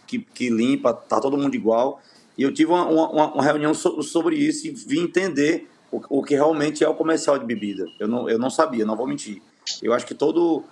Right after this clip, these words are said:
todo artista que, que tiver contrato com alguma marca, independente de ser Ambev ou não, tem que passar por esse. Eu passei um dia inteiro, fiquei de meio-dia até nove da noite na, na Ambev. E, e o cara, assim,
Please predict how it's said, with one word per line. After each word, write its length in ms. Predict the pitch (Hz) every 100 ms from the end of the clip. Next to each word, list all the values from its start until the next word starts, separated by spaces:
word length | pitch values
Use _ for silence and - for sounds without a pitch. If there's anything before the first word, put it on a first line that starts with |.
| _ -
todo 180 | 147 165
artista 480 | 151 - 143 - -
que, 160 | 117 - -
que 120 | 135
tiver 300 | - 120 135
contrato 440 | 135 147 117 120 -
com 80 |
alguma 200 | 113 123
marca, 360 | 143 117 104 110
independente 360 | 110 113 117 113
de 60 |
ser 120 | -
Ambev 340 | 120 110 117 120
ou 80 | 120
não, 240 | 117 123 - _ _ -
tem 140 | 143
que 60 | -
passar 240 | 147 151
por 140 | 147
esse. 120 | 139 -
Eu 60 |
passei 420 | - 127 139 147
um 60 | 147
dia 120 | 147
inteiro, 320 | 190 127 110
fiquei 200 | 110 -
de 80 | 127
meio-dia 520 | 139 147 113 120 147
até 200 | 143 139
nove 260 | 143 139 139
da 120 | 139
noite 280 | 120 123 135
na, 200 | 135 117
na 120 | 127
Ambev. 400 | 117 110 123 139 - - - _ -
E, 380 | 135 147 151 147
e 60 |
o 80 | 147
cara, 320 | - 160 - - -
assim, 360 | - 143 127